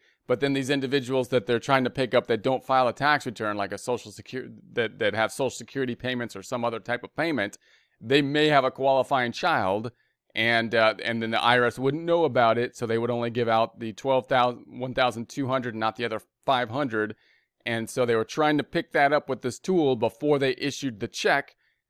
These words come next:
but, uh, then they issued the check anyways, and then they extended the date for which these individuals can then go in and, and use the tool in order to say, "Hey, look, I have a dependent here. I need, you know, I qualify for the added five hundred."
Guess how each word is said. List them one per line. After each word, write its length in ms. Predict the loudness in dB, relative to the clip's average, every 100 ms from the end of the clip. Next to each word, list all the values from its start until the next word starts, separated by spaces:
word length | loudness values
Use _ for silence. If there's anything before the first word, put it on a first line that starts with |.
| _
but, 460 | -4 2 2 4 4
uh, 280 | 6 6 2
then 260 | -4 -2 0
they 180 | 2 0
issued 280 | -2 -2
the 60 | -4
check 360 | 0 2 2 2
anyways, 480 | 2 4 6 4
and 100 | 2
then 120 | 0 2
they 120 | 0
extended 480 | -2 -4 -4 -4 -6
the 80 |
date 420 | -2 2 2 0 -8 _ _ _
for 320 | -6 0 2
which 280 | 2 0 -2
these 200 | -6 -8 -10 -8
individuals 600 | -4 -2 -2 -2 -4 -2
can 180 | -4 -2
then 220 | -2 -2
go 240 | 0 0
in 200 | 0 -4 -6
and, 220 | -6 -6
and 180 | -6 -6
use 200 | -4 -6
the 100 | -8
tool 380 | -6 -2 0 0
in 80 | -2
order 180 | -2
to 80 | -4
say, 180 | -4 -2
"Hey, 160 | 0 -2
look, 200 | -2 -2
I 100 | -2
have 180 | -2
a 80 | -4
dependent 500 | -6 -6 -4 -4 -4 -8 _ _
here. 360 | -4 0 0 0
I 80 | -4
need, 240 | -4 -10 -12 -12
you 120 | -6
know, 100 | -2
I 120 | -2
qualify 440 | -2 0 0 2 0
for 120 | 0
the 140 | -2
added 300 | 2 2 0
five 260 | -2 0 0
hundred." 480 | -2 -4 -2 -4